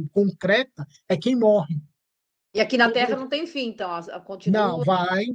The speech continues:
Speaker 1: Até o homem, o próprio ser humano se autodestruir ou acabar com tudo. É como, é aquela te-, a te-, a teoria do deísmo. O deísmo, ele acredita que Deus criou todas as coisas,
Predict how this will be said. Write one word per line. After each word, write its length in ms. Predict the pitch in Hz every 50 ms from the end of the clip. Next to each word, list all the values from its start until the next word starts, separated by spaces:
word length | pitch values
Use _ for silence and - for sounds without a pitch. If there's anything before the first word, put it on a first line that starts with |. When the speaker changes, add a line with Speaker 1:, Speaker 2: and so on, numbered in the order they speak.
| - _ _ _ _ _ -
Speaker 1:
Até 280 | 254 262 262 - 359
o 80 | 370 330
homem, 300 | 311 320 320 320 302 262 -
o 160 | - 262 226 190
próprio 260 | - 262 269 254 -
ser 140 | - 262 240
humano 240 | 220 220 240 226
se 180 | 214 - - 220
autodestruir 1080 | 214 220 233 220 - - 185 170 170 190 - - - - 214 202 175 170 185 214 220 -
ou 220 | - 190 196 202
acabar 440 | 202 190 - 208 185 165 180 180 175
com 120 | - 208 175
tudo. 260 | 156 - 160 143 135 - - _ _ _ _ _ -
É 80 | 202
como, 220 | 156 - 277 277 233
é 80 | 233
aquela 320 | 233 214 - 247 254 247 -
te-, 240 | - 247 240 240 170
a 120 | 202 196
te-, 220 | - 214 220 220
a 100 | 202 202
teoria 300 | - - 208 214 202 214
do 100 | 208 208
deísmo. 580 | 190 175 226 220 214 214 220 220 190 156 147 139 123 117 - _ _ _ _ _ _ _ -
O 60 | 160
deísmo, 480 | 160 156 208 202 226 254 262 240 247 247
ele 100 | 240 240
acredita 460 | 220 226 226 214 185 208 196 233 220
que 400 | - - 233 226 226 226 214 185
Deus 640 | 160 151 165 202 214 233 254 277 262 - - - -
criou 240 | 240 214 214 202
todas 320 | 170 156 - 247 277 247 247
as 200 | 254 233 - -
coisas, 380 | - 196 202 220 220 214 -